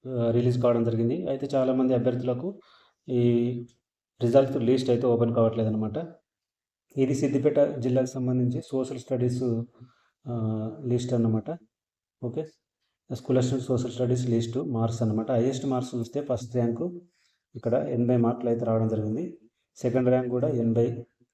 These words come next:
థర్డ్ ర్యాంక్ ఎనభై పాయింట్ ఏడు మూడు, ఫోర్త్ ర్యాంక్ ఎనభై పాయింట్ మూడు సున్నా. So, ఫోర్త్ వరకు మనకు ఎనభై మార్కుల పైనే ఉన్నారు.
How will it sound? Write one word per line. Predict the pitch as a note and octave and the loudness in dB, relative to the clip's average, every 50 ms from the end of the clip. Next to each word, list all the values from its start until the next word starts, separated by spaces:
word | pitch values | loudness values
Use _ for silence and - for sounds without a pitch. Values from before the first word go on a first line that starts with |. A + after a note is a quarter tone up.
| _ _ _ - | _ _ _ 0
థర్డ్ | B2+ A#2+ A#2+ B2 | 2 2 4 4
ర్యాంక్ | B2 B2+ C3 C3 C3 C3+ | 4 2 2 0 -2 -2
ఎనభై | B2+ A#2+ A#2 A#2 A#2 A#2+ A#2+ | 0 0 2 4 4 2 2
పాయింట్ | A#2+ A#2+ A#2 A#2 A#2 | 2 0 -2 0 2
ఏడు | A#2+ A2+ A2+ A2+ A2+ | 2 2 4 2 2
మూడు, | A2+ A2+ A2 A2 C3+ - A2+ - - _ _ _ _ _ _ _ _ _ _ _ _ _ - | 2 2 0 0 -2 -4 -6 -10 -14 _ _ _ _ _ _ _ _ _ _ _ _ _ 0
ఫోర్త్ | C3 C3 B2+ B2+ | 0 0 2 4
ర్యాంక్ | B2 B2+ B2+ C3 B2+ | 6 6 6 4 4
ఎనభై | B2 A#2+ A#2+ B2 B2 | 2 2 4 2 2
పాయింట్ | A#2+ B2+ A#2+ A#2+ B2 | 2 2 -2 0 0
మూడు | A#2+ A#2 A2+ A#2 A#2 | 0 0 2 2 0
సున్నా. | A#2 A#2 A2+ A2 B2+ F3 F3+ A#2+ | 0 0 -2 -2 -2 -4 -6 -12
So, | - - - A2+ - | -14 -16 -16 -10 -2
ఫోర్త్ | - B2+ C3+ B2+ C3 C#3 | 0 2 2 2 2 2
వరకు | B2+ B2+ B2 B2+ B2 | 4 4 4 2 0
మనకు | C3+ C3 B2 B2+ B2 D3 F3 F3+ | -2 -2 -2 -2 -2 -2 -4 -2
ఎనభై | C#3+ B2 B2 B2 B2+ B2 | -2 0 2 2 4 4
మార్కుల | B2 A#2+ A#2+ A#2+ B2 B2 | 4 2 2 0 0 -2
పైనే | A#2 B2 B2 A#2 A#2 C3+ E3 F3+ - - - _ _ _ _ _ _ _ _ - - | 0 0 0 0 0 0 -2 -4 -6 -10 -18 _ _ _ _ _ _ _ _ -4 0
ఉన్నారు. | B2 A#2 A#2 A#2 A#2 C3 F3+ F#3 - | 2 4 4 4 4 2 0 -4 -8